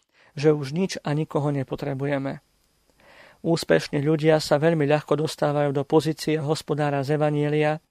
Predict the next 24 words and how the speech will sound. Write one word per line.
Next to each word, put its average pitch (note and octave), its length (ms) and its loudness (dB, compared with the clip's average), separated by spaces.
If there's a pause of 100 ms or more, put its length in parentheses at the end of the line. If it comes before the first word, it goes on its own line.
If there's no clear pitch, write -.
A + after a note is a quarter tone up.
(500)
ktorý F#3 320 4
si E3+ 160 -2
nahromadil D#3 560 4
majetok D3+ 400 0
do D3 160 -2
sípok D#3 400 0
vo C#3 160 -4
vedomí, D#3+ 560 -2 (400)
že D3 240 0
toto G#3 320 4
je D3+ 160 8
jeho D3 160 2
najvyššia D3+ 560 0
životná D3 480 -2
istota D#3 480 -4
a - 80 -4
zabezpečenie. C3+ 960 -6 (1400)
Takýto F3 480 2
postoj F3 400 2
k D3 160 2
životu D#3+ 320 2
je D3+ 80 0
však C#3+ 320 -2
bláznostvom. C#3 880 -4